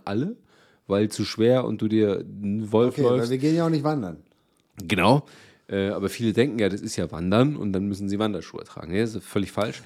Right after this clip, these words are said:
Speaker 2: Ja, irgendwann hast
Speaker 1: Der,
Speaker 2: du ja nur noch so
Speaker 1: der
Speaker 2: einen
Speaker 1: Shit
Speaker 2: Klumpen,
Speaker 1: ist,
Speaker 2: den du
Speaker 1: der,
Speaker 2: mit dir rumschleppst.
Speaker 1: genau, der Shit ist,
Speaker 2: Zwei.
Speaker 1: das muss möglichst leicht sein,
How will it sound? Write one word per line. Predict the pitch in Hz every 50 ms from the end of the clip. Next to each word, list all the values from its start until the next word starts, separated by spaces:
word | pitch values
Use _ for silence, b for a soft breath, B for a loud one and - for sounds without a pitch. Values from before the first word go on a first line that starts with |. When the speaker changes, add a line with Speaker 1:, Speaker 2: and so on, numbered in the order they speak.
| - 117
Speaker 2:
Ja, | 120
irgendwann | 127 135 147 151 151 147 151 160 156
hast | - 123 143
Speaker 1:
Der, | 110 107 160 151
Speaker 2:
du | 147
ja | 151
nur | 156
noch | 165 165
so | -
Speaker 1:
der | 107 104
Speaker 2:
einen | 101
Speaker 1:
Shit | 101 -
Speaker 2:
Klumpen, | - 143 165 170 185
Speaker 1:
ist, | 131 131 123 113
Speaker 2:
den | 117 110
du | 113
Speaker 1:
der, | 110 107
Speaker 2:
mit | - -
dir | 107
rumschleppst. | 95 104 107 110 104 - -
Speaker 1:
genau, | - 85 85 87 101 120 -
der | - - - 98 92
Shit | - - 131 120 -
ist, | -
Speaker 2:
Zwei. | 117 120 101 101 95 87 - -
Speaker 1:
das | 104 95 -
muss | 104 110 120 120 -
möglichst | 110 117 135 123 117 123 123 - - _ _ _ _ - - - - -
leicht | 95 92 95 95 107 120 120 - -
sein, | 135 127 131 139 147 160 170 214